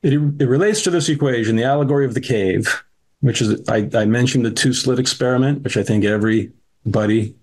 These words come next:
should know. And I think also everyone should know the cave allegory. If you're gonna get one thing out of Plato, it would be the cave allegory. So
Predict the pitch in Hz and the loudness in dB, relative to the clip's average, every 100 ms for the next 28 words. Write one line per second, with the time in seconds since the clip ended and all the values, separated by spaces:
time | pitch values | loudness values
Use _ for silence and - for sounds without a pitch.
0 | - 127 - 104 101 104 98 123 135 - | -4 -2 0 2 2 2 2 0 -2 -8
1 | - - - _ - 120 104 104 110 98 | -20 -20 -20 _ -4 0 0 0 -2 -4
2 | - _ _ _ - 107 113 - 117 107 | -8 _ _ _ -4 -2 0 0 0 0
3 | 107 107 107 - 107 104 104 - 151 123 | 0 0 0 0 0 0 0 0 0 0
4 | 98 95 92 92 95 - _ - 127 117 | 0 0 0 0 -4 -8 _ -8 -2 0
5 | 117 110 113 127 139 139 147 131 123 113 | 0 0 0 2 2 0 0 0 0 -2
6 | - 127 113 113 107 113 131 - 117 107 | -2 0 0 0 0 0 -2 0 2 2
7 | 120 131 160 151 104 92 92 85 82 - | 2 2 2 2 2 0 0 0 -2 -6
8 | _ _ _ _ _ _ _ _ _ _ | _ _ _ _ _ _ _ _ _ _
9 | _ _ _ - 131 107 | _ _ _ -4 -2 -2